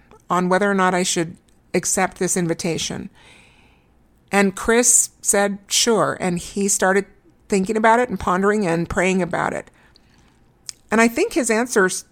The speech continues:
surprised us both. It was the answer that came right out of section eighty-two,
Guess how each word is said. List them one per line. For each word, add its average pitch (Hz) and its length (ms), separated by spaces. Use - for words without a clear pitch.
surprised 220 540
us - 140
both. 180 500
It 185 40
was 175 160
the - 120
answer 214 360
that 185 280
came 220 260
right 233 220
out 262 140
of 220 80
section 214 580
eighty-two, 220 840